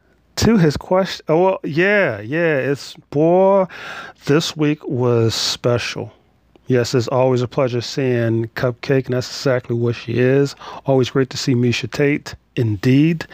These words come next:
But, oh, I was spoiled this week because, I mean, it kinda sucks seeing Denise Kielholtz get pieced up.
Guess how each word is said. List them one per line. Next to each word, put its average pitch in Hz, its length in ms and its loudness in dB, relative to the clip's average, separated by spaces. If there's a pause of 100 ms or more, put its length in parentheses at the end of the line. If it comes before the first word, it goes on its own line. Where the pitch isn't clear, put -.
(340)
But, - 100 0
oh, 147 220 2
I 120 140 0
was 127 120 -4
spoiled 131 380 -2
this 127 260 -4
week - 240 -10 (480)
because, 127 560 0 (160)
I 135 80 -2
mean, 135 400 -2 (540)
it 135 80 0
kinda 170 260 0
sucks - 420 -6
seeing 139 440 -2
Denise 127 320 -2
Kielholtz 135 480 0
get 120 220 -4
pieced 143 300 0
up. 143 280 0